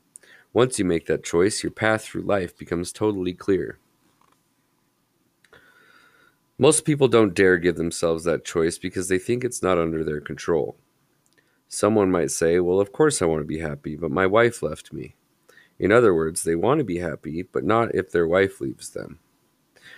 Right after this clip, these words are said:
But that wasn't the question. The question was very simply, do you want to be happy or not? If you keep it that simple, you will see that it really is under your control.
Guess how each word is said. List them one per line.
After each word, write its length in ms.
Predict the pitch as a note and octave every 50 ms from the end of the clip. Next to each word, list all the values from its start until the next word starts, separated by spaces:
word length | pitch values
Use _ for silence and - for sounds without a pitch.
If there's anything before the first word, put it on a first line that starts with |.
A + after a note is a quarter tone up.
| - _ _
But 140 | - F#2+ -
that 160 | A2+ A#2+ G#2+
wasn't 320 | A#2 A#2 A2 G#2 G#2 F2
the 80 | - -
question. 600 | - - A3 A#2 A#2+ - - - - - - -
The 80 | - -
question 440 | - - A2+ A2+ - - - E2+
was 160 | E2 E2+ E2+ F2
very 280 | - - C3+ B2+ G2
simply, 540 | F2+ - - E2 D#2+ - - D#2 D#2 E2 D#2+ -
do 80 | - D#2+
you 120 | D#2+ D#2+
want 200 | D#2+ E2 D#2+ D2
to 60 | C#2+
be 160 | C#2+ D2 D#2 E2
happy 340 | E2 D#2 D2 C#2+ - D#2
or 100 | D#2 D#2
not? 320 | D#2+ F#2 A2 G2+ E2+ - - _ _ _ _ _ _ _ _ _ - _ - - - - - _ -
If 140 | - F#2 -
you 100 | F#2 -
keep 240 | - D#3 E3 D3
it 140 | - G#2+ D2
that 180 | - E2+ C#2 -
simple, 420 | - A#2 A#2 A#2 A2 - F2 F2
you 120 | E2+ F2 F2
will 80 | F2 F2+
see 220 | - - B2 A2+
that 160 | G2 F2 F2
it 80 | E2+ C#2
really 340 | B1+ G2+ B2+ B2 A2 G#2+ A2
is 160 | G#2+ F#2+ F2+
under 220 | E2+ D#2+ D2+ D2+
your 180 | D2+ D#2 D2+ D2+
control. 560 | - D2 D2 - - G#2 G2 E2+ - - -